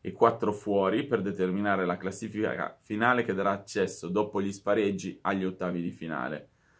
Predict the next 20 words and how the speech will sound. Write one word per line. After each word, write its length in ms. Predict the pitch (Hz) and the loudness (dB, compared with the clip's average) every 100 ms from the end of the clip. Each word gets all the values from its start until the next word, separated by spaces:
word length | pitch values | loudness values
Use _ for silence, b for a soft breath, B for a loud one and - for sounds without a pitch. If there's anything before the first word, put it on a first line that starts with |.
| b b | b b
A 120 | - | -4
questa 320 | 101 151 151 | 2 4 4
fase 520 | 135 120 110 104 92 - | 4 6 6 4 0 0
accederanno 720 | 104 - 120 117 113 110 104 | -8 0 6 6 6 2 2
direttamente 680 | 104 107 113 113 107 107 | 0 0 0 0 0 0
le 120 | 98 | -2
prime 380 | 101 120 120 113 | -2 -2 0 2
otto 300 | 107 104 - | 2 0 -4
squadre 520 | 95 - 107 98 95 | -10 0 2 4 0
classificate, 1080 | 87 90 92 90 104 90 92 85 98 123 147 b b b b | -2 -4 -6 -6 -6 0 0 0 0 -2 -4 b b b b
quelle 380 | - 147 120 110 | 6 8 8 6
dal 220 | 104 107 | 4 4
nono 580 | 113 120 107 101 87 - | 4 4 4 2 0 -2
al 140 | 104 | -2
ventiquattresimo 840 | 101 110 110 120 117 117 113 135 156 | 0 -2 -2 0 2 2 2 0 2
posto 280 | 113 120 117 | 2 2 0
invece 480 | 104 107 117 - - | 0 0 0 0 -4
andranno 400 | 104 104 101 87 | -4 -2 0 0
agli 160 | 95 | -2
spareggi 760 | 110 - 120 95 95 87 95 - | -6 0 2 4 0 -2 -6 -6